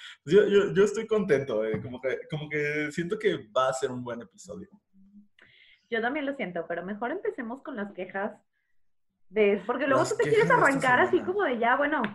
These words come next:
Speaker 1: <laughs>
Speaker 2: a lo que
Speaker 1: La
Speaker 2: sí.
Speaker 1: semana pasada sí quise empezar así, de que, o no me acuerdo qué semana, pero que quise empezar así como a contar luego, luego anécdotas.
Speaker 2: Luego, luego, pero tu paciencia, mejor primero dinos de qué te vas a quejar esta semana, Luis.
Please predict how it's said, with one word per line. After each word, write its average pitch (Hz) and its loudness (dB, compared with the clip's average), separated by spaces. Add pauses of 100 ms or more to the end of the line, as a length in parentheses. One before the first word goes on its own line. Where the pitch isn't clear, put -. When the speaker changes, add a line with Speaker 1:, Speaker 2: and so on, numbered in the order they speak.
(140)
Speaker 1:
<laughs> - -10
Speaker 2:
a 214 6
lo 214 4
que 214 0
Speaker 1:
La 185 8
Speaker 2:
sí. - 2
Speaker 1:
semana 196 6
pasada 185 8
sí - -2
quise 170 0
empezar 135 2
así, 131 0
de 123 -4
que, 113 -8 (220)
o 151 0
no 170 6
me 226 6
acuerdo 226 6
qué 214 6
semana, 139 0 (280)
pero 151 4
que 143 0
quise 143 0
empezar 147 4
así 139 0
como 143 -4
a 113 -4
contar 123 4
luego, 120 0
luego 131 4
anécdotas. 120 0
Speaker 2:
Luego, 349 2
luego, 233 2
pero 214 0
tu 247 -6
paciencia, 320 0
mejor 214 -4
primero 302 -4
dinos 233 -6
de 233 -10
qué 196 -10
te 208 -6
vas 208 -4
a 208 -12
quejar 196 -10
esta - -16
semana, 165 -18
Luis. - -18